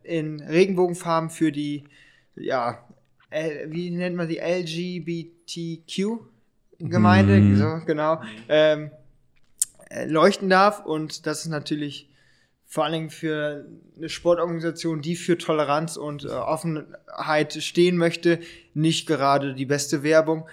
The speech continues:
Speaker 1: Nur was meine Idee jetzt ist, ist, äh,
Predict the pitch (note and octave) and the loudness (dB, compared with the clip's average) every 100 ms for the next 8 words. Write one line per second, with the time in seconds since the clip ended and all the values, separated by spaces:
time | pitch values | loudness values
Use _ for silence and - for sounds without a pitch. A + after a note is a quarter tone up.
0 | - - - - _ _ _ _ _ E3 | -20 -20 -20 -20 _ _ _ _ _ 2
1 | F3 D#3 D#3+ E3+ - F#3 G3 F#3+ E3 G#3 | 6 8 8 6 6 4 6 4 2 2
2 | A#3+ A#3 - A3 A3 - - G3 F#3+ G3+ | 2 -2 -4 -4 -2 -8 -10 -10 -8 -6
3 | - - - F#3 F#3 F#3 F#3 | -8 -10 -8 -6 -6 -6 -10